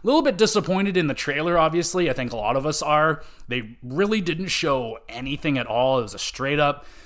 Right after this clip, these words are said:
cinematic trailer with, like, bugs going through the jungle and then a snake eating things and then snake eating the snake eating, you know what I'm saying? It was,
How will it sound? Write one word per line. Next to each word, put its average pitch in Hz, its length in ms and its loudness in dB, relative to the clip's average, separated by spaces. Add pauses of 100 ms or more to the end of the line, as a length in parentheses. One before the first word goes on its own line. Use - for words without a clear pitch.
(140)
cinematic 175 680 0
trailer 175 600 2
with, 143 220 -2
like, 110 160 -6 (260)
bugs 156 300 2
going 151 240 2
through 147 140 -2
the 143 60 0
jungle 143 400 -2
and 131 80 -2
then 113 120 -6
a 107 60 -10
snake 143 360 -2
eating 139 240 -2
things 139 360 -2
and 110 120 -6
then 107 80 -8
snake 147 380 -2
eating 139 180 0
the 131 80 -2
snake 131 340 -2
eating, 113 280 -8 (420)
you 220 100 -2
know 262 80 4
what 247 120 6
I'm 233 40 2
saying? 254 180 2 (220)
It 262 140 2
was, 311 340 0